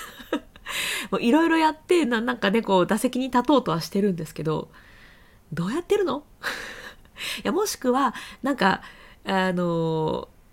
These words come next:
ー、きっとそういう人とこう、タッグを組んで、ビジネスパートナー的な感じで、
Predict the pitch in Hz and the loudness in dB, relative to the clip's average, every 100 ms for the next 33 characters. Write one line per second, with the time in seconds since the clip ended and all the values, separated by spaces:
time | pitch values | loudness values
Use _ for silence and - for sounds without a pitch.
0 | - - 247 240 262 262 254 277 285 285 | -20 -6 -6 2 4 4 4 2 2 2
1 | 285 294 285 196 165 165 269 - 202 165 | 2 0 -2 0 0 0 -2 0 0 2
2 | 202 151 175 214 - - - 190 196 226 | -2 -2 -4 -8 -14 -12 2 2 4 4
3 | 226 240 - 214 220 220 208 202 196 196 | 2 0 -2 0 0 0 0 0 0 -2
4 | 196 196 202 196 185 190 320 247 | -2 -2 -2 -2 -2 0 0 0